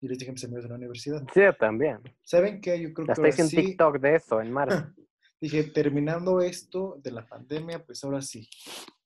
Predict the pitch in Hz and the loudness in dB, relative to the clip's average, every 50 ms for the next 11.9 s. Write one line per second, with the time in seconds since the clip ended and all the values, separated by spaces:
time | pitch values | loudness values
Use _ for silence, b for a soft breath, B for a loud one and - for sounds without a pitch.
0 | _ - 147 143 143 156 156 156 151 151 - 170 175 175 170 151 131 120 123 127 | _ -8 -8 -6 -4 -4 -4 -4 -4 -6 -6 -4 -2 -2 -2 -2 -4 -4 -4 -6
1 | 131 139 151 151 151 - 117 110 110 113 - 127 113 101 92 - - _ - 123 | -6 -6 -6 -8 -10 -12 -14 -14 -14 -12 -8 -6 -6 -6 -8 -10 -16 _ -14 -4
2 | 123 110 117 123 135 127 123 113 107 - - 107 110 113 113 110 101 - 107 101 | 0 2 2 2 2 0 0 -2 -2 2 2 2 2 4 2 2 0 0 -4 -10
3 | - - - - - - - 147 139 139 135 123 117 117 - 117 120 120 139 143 | -10 -10 -14 -14 -14 -10 -6 -4 -4 -4 -2 -6 -8 -6 -6 -8 -6 -2 -2 0
4 | 151 156 156 165 160 151 147 151 143 143 143 139 139 127 - 117 117 113 113 117 | 0 -2 -2 -4 -6 -4 -4 -4 -4 -6 -8 -10 -12 -12 -12 -12 -14 -12 -12 -12
5 | 120 123 127 120 - - 120 120 131 - - - _ _ _ - 147 151 143 139 | -12 -12 -14 -16 -14 -14 -14 -14 -12 -14 -18 -18 _ _ _ -8 -6 -6 -4 -4
6 | - 156 151 151 - 156 151 151 143 131 131 - _ b b b b b b b | -2 -4 -4 -4 -4 -6 -4 -2 -2 -4 -4 -8 _ b b b b b b b
7 | - - 135 135 135 139 139 143 135 139 147 156 156 156 - 160 147 143 - 160 | -12 -6 -4 -2 -2 0 0 -2 -2 0 0 0 0 0 -2 -4 -4 -4 -4 -6
8 | 156 - 185 165 156 143 135 139 151 170 175 175 185 175 151 143 135 135 - 143 | -8 -6 -4 -2 -2 -2 0 0 2 2 2 0 0 -4 -6 -6 -6 -6 -10 -10
9 | - - 151 135 127 127 127 147 175 - - - - 190 190 196 185 - - 135 | -6 -4 -2 -2 -2 -2 -2 -4 -4 -4 -8 -10 -8 -6 -6 -6 -8 -8 -8 -6
10 | 131 127 131 135 139 135 139 135 139 147 135 123 120 120 127 131 131 131 - 131 | -6 -4 -2 -2 0 0 -2 -2 -2 -4 -4 -4 -6 -6 -8 -8 -8 -8 -8 -8
11 | 131 _ - 143 143 135 131 123 117 123 139 151 147 156 170 160 139 135 | -10 _ -4 -2 -2 -2 -2 -4 -6 -4 -4 -4 -4 -2 -2 -2 -2 -2